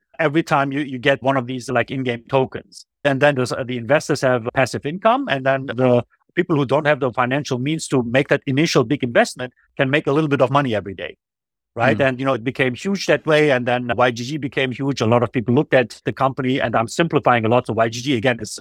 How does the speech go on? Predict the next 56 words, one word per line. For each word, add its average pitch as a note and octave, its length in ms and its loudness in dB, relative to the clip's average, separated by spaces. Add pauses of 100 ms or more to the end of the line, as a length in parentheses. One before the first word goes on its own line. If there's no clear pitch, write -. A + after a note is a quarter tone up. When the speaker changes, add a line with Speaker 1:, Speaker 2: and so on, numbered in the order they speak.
Speaker 1:
a C3 40 -6
lot B2+ 220 2
more B2+ 100 -2
complex C3 360 -2
than A#2 160 -6
that, D3+ 220 2 (360)
but B2+ 160 2
this D#3 180 -2
is D#3 140 -4
how C3+ 320 2 (220)
Y B2+ 60 -4
G B2+ 200 -10
G C3+ 240 -6
or A2+ 160 0
Yield A#2+ 320 0
Guild C3 300 4
games B2 320 0
seem A#2 100 -6
to A#2 120 -8
be A2 180 -8
and G#2+ 180 -10
beca-, C3+ 160 0
uh, B2 80 2
became A#2 400 0
as C3 160 0
big A#2 160 -2
as A2 140 0
they A2+ 180 0
are A2 320 2
today. A2+ 300 -4 (720)
Speaker 2:
There's A2 200 2
something B2+ 600 0 (120)
there A2 160 4
to G#2+ 140 -6
be E2+ 120 -4
said. - 260 -2
In G2+ 300 4
Web A#2+ 260 0
two, A#2 240 -2
you, F2+ 120 -4
because G#2+ 280 -4
you're - 120 2
centralized, E2+ 720 -2
right? C#2 240 -8
So - 160 -6
you G2 100 0
get D#2+ 200 -2
network F2+ 400 0
Speaker 1:
Yeah. F2 80 -6
Speaker 2:
effects - 280 0
very D#2+ 220 0
easily D#2 560 -4
if D2 120 -8
you E2 120 -6
Speaker 1:
Yes. G#2+ 200 4
Speaker 2:
really F2+ 300 -2